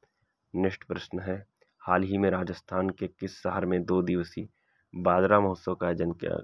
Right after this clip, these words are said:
किया गया? जोधपुर में। नेक्स्ट प्रश्न है, हाल ही में किसने लता दीनानाथ मंगेशकर पुरस्कार जीता, सम्मानित किया?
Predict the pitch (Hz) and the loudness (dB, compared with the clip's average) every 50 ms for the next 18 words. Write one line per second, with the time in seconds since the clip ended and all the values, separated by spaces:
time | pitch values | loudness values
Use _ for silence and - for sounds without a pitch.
0 | - _ _ - - 92 87 85 85 85 85 82 82 - - 87 85 82 87 - | -10 _ _ -4 0 2 2 2 2 2 0 -2 -2 -4 -2 -2 0 -2 -2 -4
1 | 82 80 80 78 80 - _ _ _ _ _ _ _ _ _ _ _ - 95 95 | -6 -6 -6 -6 -8 -12 _ _ _ _ _ _ _ _ _ _ _ -8 -8 -8
2 | - - - 92 - - - 87 92 98 - - _ _ _ _ _ _ - - | -8 -6 -8 -8 -6 -6 -8 -8 -8 -10 -16 -18 _ _ _ _ _ _ -8 -4
3 | 87 90 92 95 92 95 101 101 98 95 90 - - 90 - 92 92 90 87 87 | 0 0 0 0 0 0 2 2 2 2 0 -2 -8 -12 -6 -2 -2 0 2 2
4 | 87 87 - 98 92 92 - _ _ _ _ _ _ _ - 85 87 87 90 92 | 0 0 0 -2 -2 -2 -4 _ _ _ _ _ _ _ -4 0 0 2 2 2
5 | 92 92 92 92 - - 85 87 90 87 90 87 - - - 95 92 87 - - | 2 2 2 0 0 -2 -4 -2 -2 0 -2 -2 -4 -4 -8 -6 -6 -6 -6 -6
6 | - 87 92 90 85 - - 85 85 - 87 87 - - - - 85 82 82 85 | -4 -2 -2 -2 -4 -6 -8 -10 -8 -10 -12 -12 -10 -10 -8 -4 -2 0 0 -2
7 | 82 - - - - - 71 | -4 -6 -8 -8 -8 -8 -10